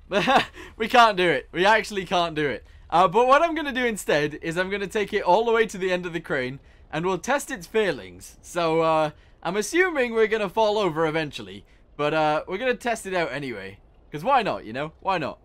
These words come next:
All right, keep it going outwards. Keep it going outwards, and also upwards if we can.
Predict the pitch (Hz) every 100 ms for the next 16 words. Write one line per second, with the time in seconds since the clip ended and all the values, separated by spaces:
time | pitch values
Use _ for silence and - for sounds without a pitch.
0 | _ 123 147 202 196 226 233 214 240 247
1 | 247 226 254 - - - - 202 240 240
2 | 247 226 220 196 226 151 151 180 196 208
3 | 208 220 196 208 - 196 220 180 175 180
4 | 170 175 175